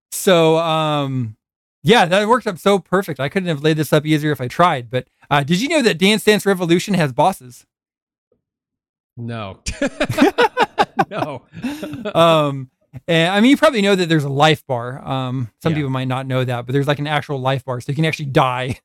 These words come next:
Speaker 1: <laughs> while playing D D R. Um, so there's a, there's a, a whole series of songs now that are designed to be, like, the boss songs. Um, and at least in the early games, they were always in, like, in red,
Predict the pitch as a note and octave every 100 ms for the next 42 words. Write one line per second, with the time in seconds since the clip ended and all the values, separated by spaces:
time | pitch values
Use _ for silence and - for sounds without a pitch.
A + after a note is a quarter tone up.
0 | - A#3 - - D3 C3+ D3 - C#3 C3
1 | C3 B2+ B2+ B2+ B2 _ A3+ F#3 - D#3
2 | D3+ C#3 C3 B2+ - _ _ A#2+ - -
3 | F#3 E3 D#3+ D#3 D3 F#3+ A#3+ G3 F#3+ E3+
4 | D3+ D3 E3 E3+ E3+ G3 G3 F3 F3 -
5 | F3+ D#3 B3 A#3+ - B3 G3 C#3+ A#2+ C#3
6 | C3 A2 C3+ D3 A#2+ A#2 C#3+ D3 C#3+ A#2+
7 | D3 D3+ D#3+ D3+ C3 C#3+ C#3 C#3 - C#3
8 | A#2 C3+ A2 C#3 C3+ - C#3 F2 - D3+
9 | - - C3+ C3 B2 C#3 D3+ E3 F3+ -
10 | E3+ C#3+ D3 D3+ D3 C3+ C3 B2+ C#3 C#3+
11 | C#3+ C#3+ C3 C3 B2+ A#2+ C3 C#3 B2 C3